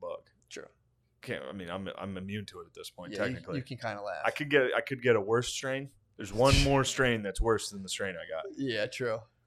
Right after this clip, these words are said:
Speaker 1: But
Speaker 2: <laughs>
Speaker 1: actually, there's two more strains. <laughs> Now I'm thinking about some strains.
Speaker 2: Yeah.
Speaker 1: But, uh, all these comics that are like, "Yeah, fuck him, piece of shit," all that. It's like, dude,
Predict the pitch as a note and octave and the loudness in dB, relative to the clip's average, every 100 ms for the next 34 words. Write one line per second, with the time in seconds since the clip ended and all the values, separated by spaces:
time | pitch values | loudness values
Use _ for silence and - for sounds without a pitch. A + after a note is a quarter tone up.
0 | - - _ - D3 G#2+ - _ _ _ | -20 -20 _ 6 6 6 0 _ _ _
1 | _ - G4+ - C#3 - - - - - | _ -16 -12 -4 -2 2 2 2 -2 -2
2 | - C3 A#2+ G2+ - C#3 C#3 C#3 B2+ - | 0 2 2 -2 0 2 4 4 2 4
3 | C#3+ - G3+ A#3+ F#3 D3+ D#3 C3+ B2 A2+ | 4 4 6 10 10 8 6 2 2 0
4 | A2 - A#2+ F#2+ C3+ G2+ G2+ _ _ _ | -2 -4 -2 -2 -4 -8 -8 _ _ _
5 | _ _ _ A#2+ F2 - _ _ _ _ | _ _ _ 2 2 -2 _ _ _ _
6 | _ _ _ _ - A#2 A2 G2 E2+ - | _ _ _ _ 2 4 6 4 -2 -8
7 | _ _ _ D2+ E2 G#2+ F2+ C3+ C#3+ - | _ _ _ _ -20 -12 -2 2 4 4
8 | A#2 B2 G#2+ - G2 F2+ F2+ A#2 A2 F#2 | 0 0 -2 -2 -2 -4 -4 2 2 2
9 | - B2 - A#2+ A2+ G2+ A#2 A#2 - A#2+ | 0 -2 -2 -6 -6 -8 -10 -10 -10 -6
10 | A2+ G#2 - A2+ A2 G#2+ - F#2 F#2 G#2+ | -4 -4 0 0 2 0 -2 -6 -8 -4
11 | C3 G2+ | -4 -4